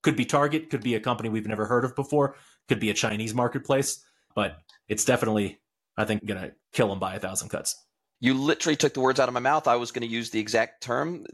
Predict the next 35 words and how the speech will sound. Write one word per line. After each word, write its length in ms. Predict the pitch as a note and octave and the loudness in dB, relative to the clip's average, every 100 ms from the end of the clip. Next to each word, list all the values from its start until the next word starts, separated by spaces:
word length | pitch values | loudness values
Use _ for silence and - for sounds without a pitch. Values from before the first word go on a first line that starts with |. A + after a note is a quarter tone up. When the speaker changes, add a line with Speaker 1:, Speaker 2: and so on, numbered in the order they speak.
| A#2 | 2
Speaker 2:
death 200 | A2 - | 2 4
by 120 | A#2 | 2
a 40 | |
thousand 340 | A2+ B2 A#2 A#2 | 4 2 2 -2
cuts. 200 | D3+ - | -4 -2
That's 160 | C3 | -4
is 320 | G#2 G#2 G#2 B2 | -4 -8 -6 -2
literally 460 | B2 D3+ - A#2 | 0 0 -2 -4
exactly 380 | G2+ B2 A#2+ A#2+ | 0 0 0 -2
what 100 | A2+ | 0
I 80 | A2+ | 0
was 160 | A2 | -2
gonna 160 | - A2+ | -6 -2
say. 340 | A#2 A#2+ D#3+ | 2 2 0
And 340 | - B2 A#2+ A#2+ | 0 2 2 0
Speaker 1:
<laughs> 240 | - F#3+ | -2 -4
That's 140 | D3+ C#3+ | -2 2
Speaker 2:
I 120 | D#3+ | 2
can 160 | - C3+ | 0 -8
Speaker 1:
awesome. 100 | - | -6
Speaker 2:
only 320 | D#3+ D#3+ D#3 | -6 -6 -2
go 220 | C#3+ C#3+ | 2 2
by 340 | C#3 C3 B2+ | 4 4 4
what 260 | B2+ A#2+ B2+ | 2 2 4
I've 140 | A#2+ | 2
seen 440 | A2+ B2+ A#2+ A2 G#2+ | -2 -6 -4 -4 -4
in 300 | A#2+ A#2 G2+ | -2 -2 -2
Australia, 600 | G#2 - D#3+ A#2 G2 A2 | 0 4 4 6 4 4
having 260 | B2+ B2+ | 0 -2
been 280 | A#2 A#2 A2+ | -2 0 0
in 100 | A2 | -2
the 120 | G#2 E2 | -2 0
A 140 | A2 | 0
N 100 | G#2+ | 2
Z 140 | G#2+ | 2